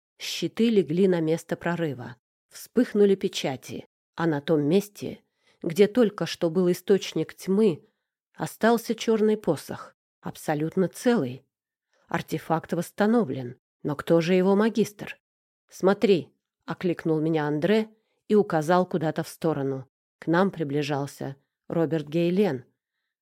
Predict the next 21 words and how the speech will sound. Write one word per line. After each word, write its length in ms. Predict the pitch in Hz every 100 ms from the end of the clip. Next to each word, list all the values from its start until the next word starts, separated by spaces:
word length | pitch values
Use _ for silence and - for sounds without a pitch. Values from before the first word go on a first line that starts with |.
| _ _ -
Только 300 | 165 165 185
он 180 | 185
вряд 280 | 185 226 196
ли 120 | 151
понимал, 460 | 160 165 175 202 139
что 220 | - 170
делает. 540 | 160 190 135 127 120 - _ _ _ _ -
В 80 | 156
его 300 | 170 185 170
глазах 560 | 160 160 160 208 - - _ _ _ _
была 280 | 165 170 185
непроглядная 880 | 190 180 170 151 170 180 170 165 160
тьма. 480 | - 170 156 127 - _ _ -
Мы 200 | 180 170
расступились. 880 | 175 - 202 202 147 147 - - _ _ _ _ _ -
Роб 320 | 196 196 -
потянулся 580 | 170 - 180 170 - 165
к 120 | -
посоху, 720 | 233 226 165 - 147 139 - _ _ -
взял 420 | 160 147 180 190
его, 400 | 156 147 139 139